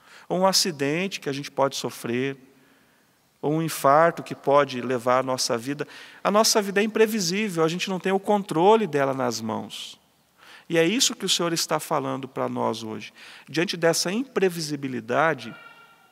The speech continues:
o que a gente pode prever e como a gente pode nos preparar para viver bem essa vida? Sendo fiel a Deus,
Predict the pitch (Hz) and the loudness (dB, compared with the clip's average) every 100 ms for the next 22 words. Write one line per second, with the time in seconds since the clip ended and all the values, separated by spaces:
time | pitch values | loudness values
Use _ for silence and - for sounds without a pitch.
0 | _ _ _ - - - 170 165 175 165 | _ _ _ -18 -12 -4 -2 -2 -4 -2
1 | 139 139 131 - 131 120 117 127 127 - | 4 4 2 -4 -4 -4 -2 -2 -2 -8
2 | - - 123 151 151 147 147 - 135 135 | -18 -14 -4 0 0 -2 -6 -2 0 0
3 | 131 123 - 131 131 120 113 117 165 165 | -4 -6 -4 -6 -4 -4 -2 -2 -4 -10
4 | _ _ - - _ 131 135 131 127 123 | _ _ -20 -20 _ 0 2 0 -6 -4
5 | 120 113 117 117 - 107 123 - - - | -4 -6 -6 -4 -4 -6 -8 -14 -16 -20
6 | - - 147 147 147 - 135 139 123 117 | -10 -6 -4 -6 -8 -6 -4 -4 -6 -8
7 | 117 - - - | -8 -12 -14 -18